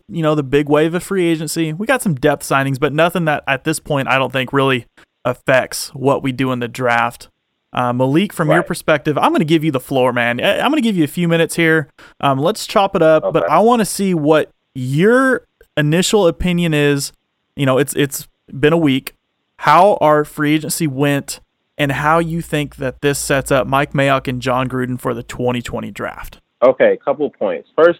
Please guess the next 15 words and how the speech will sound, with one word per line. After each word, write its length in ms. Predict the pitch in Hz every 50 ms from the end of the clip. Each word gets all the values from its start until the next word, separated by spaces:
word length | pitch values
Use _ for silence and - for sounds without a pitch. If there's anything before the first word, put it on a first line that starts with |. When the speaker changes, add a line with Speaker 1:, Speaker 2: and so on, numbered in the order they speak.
| _ _
Speaker 2:
point 260 | - 139 131 123 120
is 260 | 117 110 107 104 101 95
the 80 | 107 98
Raiders 340 | 101 117 127 131 127 123 - _
finally 320 | 123 117 113 110 110 110
did 240 | 98 107 104 101 - _
something 280 | 110 101 98 - 98
that 160 | 95 92 87
we've 180 | 87 92 95 85
been 140 | 85 92 90
asking 340 | 87 87 90 - _ - 90
them 120 | 87 85 85
to 80 | 82 78
do 240 | 82 85 85 82 - _
for, 460 | - 85 82 85 82 80 78 78 -